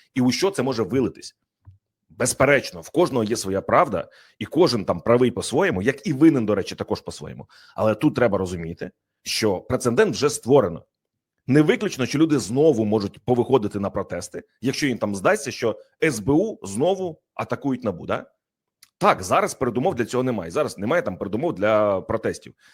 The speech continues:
е, безперечно. Але послухайте: щодня градус напруги лише піднімається. Я, можливо, чогось не розумію, і це, там, нормальна конкурентна робота спецслужб, проте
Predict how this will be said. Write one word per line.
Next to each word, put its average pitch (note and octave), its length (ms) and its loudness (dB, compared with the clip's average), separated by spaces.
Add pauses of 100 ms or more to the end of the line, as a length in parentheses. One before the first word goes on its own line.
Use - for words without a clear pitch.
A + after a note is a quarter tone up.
(180)
е, F2 80 -8
безперечно. A2 600 -2
Але A2 220 -2
послухайте: A2 560 -2 (380)
щодня A2 720 -2 (680)
градус A#2 680 0
напруги B2+ 580 2 (140)
лише G2+ 320 0
піднімається. A2+ 760 -4 (120)
Я, A2 180 0
можливо, C3 340 0
чогось B2 260 -2
не A2+ 60 -2
розумію, A2 520 -4 (720)
і C#3+ 80 -8
це, A2+ 440 0 (260)
там, F2+ 180 -2
нормальна B2 540 0
конкурентна A2 600 0
робота G#2+ 340 -2
спецслужб, - 600 -6
проте - 600 0